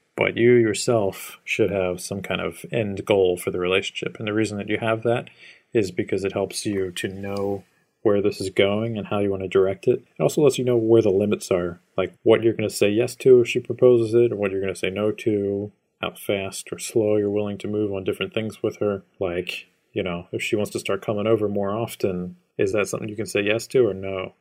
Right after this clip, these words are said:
If you purely want to keep her as a friends with benefits and you don't want anything more than that, if you haven't explicitly set out that purpose in your head, you might be thinking, you know, "I really only want this girl as friends with benefits." And then, you know,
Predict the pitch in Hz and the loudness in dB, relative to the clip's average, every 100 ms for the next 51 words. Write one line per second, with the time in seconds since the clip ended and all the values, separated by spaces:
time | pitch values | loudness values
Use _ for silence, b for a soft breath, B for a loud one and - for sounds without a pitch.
0 | _ 120 117 - - 165 156 147 131 - | _ -12 -12 -6 0 2 2 2 -4 -2
1 | 135 113 104 92 120 110 107 - 101 95 | 0 2 0 0 -2 0 0 0 -2 -2
2 | 95 - 92 92 104 104 101 104 98 98 | -4 -4 -4 0 0 0 -4 -6 -6 -4
3 | 104 110 131 170 _ _ _ - 131 135 | -4 -4 -6 -8 _ _ _ -10 -2 0
4 | 139 - - - 139 - 127 120 123 117 | 0 -4 -6 0 0 2 0 0 2 2
5 | 117 - _ - 123 131 117 113 104 110 | 0 -4 _ 0 2 2 0 -2 0 0
6 | 127 - _ _ _ 107 107 110 - 107 | -2 -4 _ _ _ -2 0 0 0 0
7 | 104 101 95 90 92 101 104 98 95 90 | 0 0 -4 -2 0 2 2 -2 -6 -8
8 | - 98 95 87 107 98 87 - 98 90 | -4 0 0 0 -6 -4 -2 0 0 0
9 | - - - - - 98 98 98 92 - | -4 -4 -16 -12 -6 -4 -4 -6 -10 -18
10 | _ - 87 | _ -8 -8